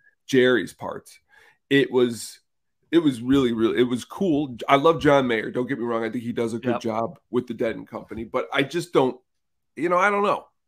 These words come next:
Speaker 1: Those drummers, man, you know, I,
Speaker 2: Yeah.
Speaker 1: th-,
Speaker 2: It's hard to
Speaker 1: they're,
Speaker 2: replace that.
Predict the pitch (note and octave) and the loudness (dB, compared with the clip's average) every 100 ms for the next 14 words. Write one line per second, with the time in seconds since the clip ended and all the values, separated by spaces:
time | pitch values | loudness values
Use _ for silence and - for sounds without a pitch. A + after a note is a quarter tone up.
0 | _ - F#3+ D#3 D3 E3 C3 A2+ A2+ A2 | _ -2 -2 0 2 2 0 -2 -6 -6
1 | A2+ A2+ _ _ _ _ _ A#2+ A#2+ A#2 | -8 -12 _ _ _ _ _ -2 0 0
2 | G#2+ B2 - _ G#2+ _ _ A#2+ G2+ D#3+ | 0 -6 -16 _ -20 _ _ -16 0 2
3 | E3 D#3 D3 C#3+ C#3 C3 B2+ A2+ | 4 4 2 4 2 2 -2 -4